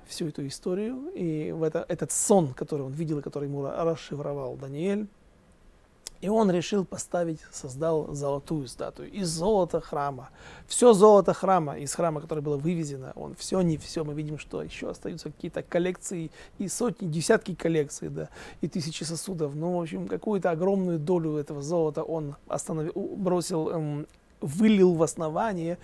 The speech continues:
этой статуи, а она была тридцать локтей, нет, шестьдесят локтей вверх, то тридцать метров в высотой и,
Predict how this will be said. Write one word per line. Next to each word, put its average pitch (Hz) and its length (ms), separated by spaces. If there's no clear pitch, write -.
этой 151 280
статуи, 220 600
а - 160
она 175 320
была 160 440
тридцать 160 400
локтей, 160 440
нет, 156 240
шестьдесят 165 540
локтей 160 320
вверх, 170 220
то - 100
тридцать 160 300
метров 151 280
в - 20
высотой 208 600
и, 226 340